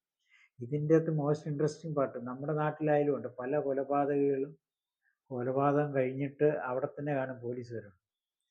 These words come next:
അവരായിരിക്കും ചിലപ്പോൾ പോലീസിനെ പല കാര്യത്തിലും മുന്നിൽ നിന്ന് നയിക്കുന്നത്, പറഞ്ഞു കൊടുക്കുന്നത്. എന്ന് പറഞ്ഞ പോലെ ഈ രാജ് കുഷ്വാഹ ശവോടക്കിന്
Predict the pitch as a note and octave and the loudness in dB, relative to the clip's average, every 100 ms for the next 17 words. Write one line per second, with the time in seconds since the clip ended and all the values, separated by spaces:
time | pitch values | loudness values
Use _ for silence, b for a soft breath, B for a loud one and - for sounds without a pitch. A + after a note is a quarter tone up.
0 | _ _ _ _ _ _ _ _ A#2+ C3 | _ _ _ _ _ _ _ _ -2 6
1 | D#3 D3+ D3+ D3+ D3 D3+ D3 C#3 C#3+ C3+ | 8 10 8 6 6 6 4 4 4 2
2 | D3 D3 C#3 D3 C#3+ C#3 C#3 C#3+ C3+ C3 | -2 0 2 4 4 2 -2 -6 -6 -6
3 | C#3+ C#3 C3+ C#3 C3 C#3 C#3+ C#3+ A2+ _ | -6 -6 -6 -6 -2 -2 -2 -6 -12 _
4 | _ _ _ _ _ _ _ _ _ C#3 | _ _ _ _ _ _ _ _ _ 0
5 | C3+ D3+ D3 B2+ - - - _ A#2+ C3+ | 2 4 4 2 -4 -16 -20 _ -6 0
6 | D#3+ E3+ D3+ E3 E3 C3 D#3 - b b | 6 6 6 4 6 4 2 -8 b b
7 | b b B2+ C3 B2 C3 D#3+ E3+ E3+ D3 | b b -6 -2 -2 0 2 2 2 -2
8 | D3+ D#3 C#3+ B2 C#3+ F#3 - - C3+ C3+ | 4 6 6 4 -6 -10 -18 -2 2 6
9 | D3+ D3+ D3+ D#3 D#3 | 6 6 2 0 -2